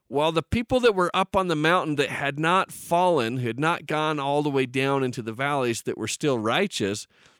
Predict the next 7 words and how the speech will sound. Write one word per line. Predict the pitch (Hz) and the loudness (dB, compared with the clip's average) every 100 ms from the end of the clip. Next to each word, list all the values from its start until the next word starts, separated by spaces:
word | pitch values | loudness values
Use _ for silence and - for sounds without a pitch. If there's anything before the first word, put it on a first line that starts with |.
| _ | _
they | 175 233 | 0 0
called | - 220 190 156 | 0 0 0 2
them | 151 147 147 135 _ _ _ _ | 2 4 2 -2 _ _ _ _
the, | - 135 131 - | -4 0 0 0
the | 135 | -4
B'nai | 135 131 147 170 175 120 | -2 0 2 2 0 0
Elohim, | 151 143 127 - 175 120 92 87 | 0 2 0 -2 0 0 -4 -12